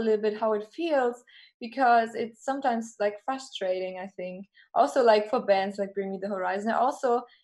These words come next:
didn't love, um, Amo, like, uh, their, um, softer album. I, but I, but I respected it, and I thought, like, "Okay, if this is what you're gonna do, then do it." And it's, uh, pretty nice, and I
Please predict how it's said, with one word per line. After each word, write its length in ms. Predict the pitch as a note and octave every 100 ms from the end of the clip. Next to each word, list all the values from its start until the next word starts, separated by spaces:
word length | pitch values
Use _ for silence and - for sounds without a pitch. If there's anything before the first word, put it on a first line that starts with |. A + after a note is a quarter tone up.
| _
didn't 360 | - B3 A#3 A3+
love, 440 | G3+ A#3 A#3 A3+ A3+ -
um, 420 | G3+ G3+ G3+ -
Amo, 480 | G#3+ A3 G#3 F#3+ F#3+
like, 240 | F#3+ F#3+ F#3+ -
uh, 60 | G3 G3
their, 480 | F#3+ F#3+ F#3 F#3 - F#3
um, 300 | F3+ F3+ F3+
softer 440 | - A3+ A3+ G#3+
album. 340 | F#3 F#3 F#3 F#3
I, 260 | G3 F#3+ G3 - - - -
but 140 | -
I, 400 | - A3 A3+ A3+ - _ _ _
but 100 | G#3
I 80 | G#3+
respected 580 | G#3+ A3+ - D#4+ G#4 A#4
it, 220 | A#3+ G#3+
and 140 | G#3+ G#3
I 120 | A3+
thought, 280 | A3+ A3+ G#3
like, 160 | G#3+
"Okay, 600 | A#3+ - E4 F#4 A3+ - -
if 160 | A3 G#3+ -
this 200 | G#3 A#3+
is 80 | A#3+ -
what 200 | A3 A3
you're 160 | G#3
gonna 300 | G#3 G3+ G3 G3
do, 240 | G#3 B3 D4
then 240 | G#3+ G#3+ A3 _ _
do 200 | - A3+
it." 280 | D4+ A3+ A#3+ -
And 280 | G#3 G#3+ G#3
it's, 380 | G3+ G3+ - - F#3+
uh, 60 | F#3+
pretty 160 | - A3
nice, 320 | A3 C#4 D4
and 60 | -
I 40 | F#3+